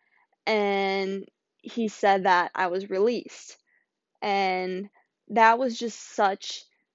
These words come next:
an accomplishment and just such an exciting moment for me because for those, it was actually only six and a half months. I was only out for six and a half months.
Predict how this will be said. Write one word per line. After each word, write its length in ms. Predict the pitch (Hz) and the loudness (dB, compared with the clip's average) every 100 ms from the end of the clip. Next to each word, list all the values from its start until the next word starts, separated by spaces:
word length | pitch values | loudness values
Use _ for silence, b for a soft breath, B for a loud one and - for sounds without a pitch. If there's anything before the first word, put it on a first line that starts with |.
| _ _ _ _ _ _ _ _ _ - | _ _ _ _ _ _ _ _ _ -6
an 80 | 220 | -4
accomplishment 1080 | 202 - - 202 208 220 214 - 220 214 208 | -4 -8 -4 -2 -2 -4 -4 -4 -4 -4 -4
and 240 | 220 208 | -4 -2
just 240 | 208 196 | -4 -6
such 240 | - 226 247 | -2 -2 0
an 100 | 233 | -4
exciting 640 | 202 - - 196 196 202 | -6 -4 2 4 4 2
moment 380 | 190 185 190 - | -2 -4 -6 -6
for 100 | 220 | -6
me 340 | 214 208 208 - | -4 -2 -4 -4
because 680 | 214 - 208 180 175 190 - b b b b _ _ _ - | -6 0 4 6 6 2 -10 b b b b _ _ _ -14
for 220 | - 262 | 2 6
those, 440 | 262 254 233 - - _ _ _ _ | 8 6 0 -10 -20 _ _ _ _
it 80 | 240 | 2
was 120 | 240 | 4
actually 460 | 233 240 - 233 226 | 4 2 0 -6 -6
only 200 | 214 208 | -4 -6
six 320 | 208 240 - | -6 -8 -8
and 80 | 214 | -6
a 40 | 208 | -4
half 200 | 196 202 | -6 -6
months. 280 | 151 185 | -8 -6
I 80 | 208 | -6
was 120 | 202 | -6
only 200 | 208 202 | -6 -8
out 120 | 190 - | -8 -8
for 100 | 208 | -10
six 220 | 202 196 | -8 -8
and 80 | 196 | -6
a 40 | |
half 180 | 190 - | -6 -6
months. 320 | 165 - - | -10 -12 -18